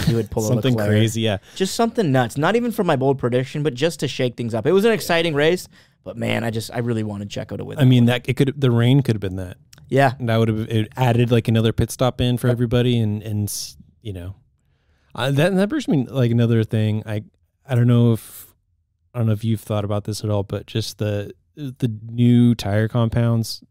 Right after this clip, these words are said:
Speaker 2: this year and the new hard tire, like, I, f-, it seems like the go-to strategy this year is,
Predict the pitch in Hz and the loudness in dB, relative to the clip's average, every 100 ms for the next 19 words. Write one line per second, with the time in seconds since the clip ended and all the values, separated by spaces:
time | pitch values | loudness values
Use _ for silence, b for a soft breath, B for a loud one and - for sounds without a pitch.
0 | _ - 113 - 120 120 113 104 101 107 | _ -8 -8 -2 0 0 0 0 0 0
1 | 92 98 101 110 113 113 101 92 - _ | -2 -4 -6 -4 -4 -4 -4 -8 -10 _
2 | _ _ _ _ _ _ _ _ _ _ | _ _ _ _ _ _ _ _ _ _
3 | 110 - _ _ - - - _ _ - | -18 -18 _ _ -20 -20 -20 _ _ -4
4 | 139 131 135 123 123 117 113 107 - - | 0 2 2 -2 -2 2 2 2 -6 -2
5 | 113 110 - 113 - 107 110 110 123 131 | 2 2 0 -4 0 0 0 0 0 0
6 | 123 131 131 113 104 | -2 0 2 2 -2